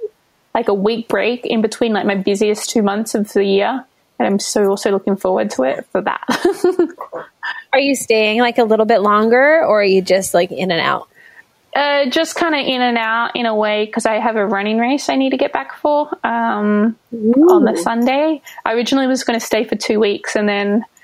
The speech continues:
Speaker 1: I, I'm, I'm working towards the New York Marathon, and you have to run nine races. And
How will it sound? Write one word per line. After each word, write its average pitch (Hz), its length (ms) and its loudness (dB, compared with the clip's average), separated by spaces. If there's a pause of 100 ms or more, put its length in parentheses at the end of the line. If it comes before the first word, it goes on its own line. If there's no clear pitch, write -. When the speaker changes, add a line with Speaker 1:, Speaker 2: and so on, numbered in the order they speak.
(260)
Speaker 1:
I, 202 160 -2
I'm, 220 300 -4
I'm 226 760 -4
working 254 420 0
towards 214 560 -2
the 233 220 0
New 220 120 2
York 208 220 -2
Marathon, 220 420 0
and 220 140 2
you 208 60 2
have 214 120 -4
to 226 80 0
run 208 240 0
nine 202 260 0
races. - 880 -2 (400)
And 190 640 0